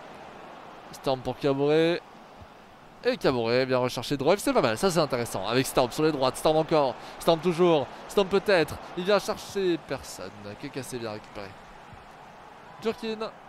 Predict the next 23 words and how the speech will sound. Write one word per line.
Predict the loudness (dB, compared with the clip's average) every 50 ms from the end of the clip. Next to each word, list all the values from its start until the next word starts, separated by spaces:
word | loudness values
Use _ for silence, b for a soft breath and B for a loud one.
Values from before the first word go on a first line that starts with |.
| -12 -6
et | -4 -2
la | -2 -2
perte | -2 -2 -4 -2 -2
de | -4 -2
balle | 0 0 -2
immédiate. | -2 -2 -4 -2 0 0 0 0 -2 -12
Vranks | -6 -2 -2 -2 -2 -2
qui | -8 -12 -6
fait | -6
une | -6 -2
talonnade | 0 0 2 2 2 2
sur | 2 0
l'adversaire, | 2 4 2 2 2 2 2 2 2 2
serait-ce | 0 0 2 4 4 4 2 2 0 0
du | 0 0 -2 -4
foot | -2 -2 0
de | 4 4
rue ? | 4 6 6 6 4 4
Non, | 2 0 0
je | 0 0
ne | 0
pense | 2 0 0
pas. | 2 4 4 4 4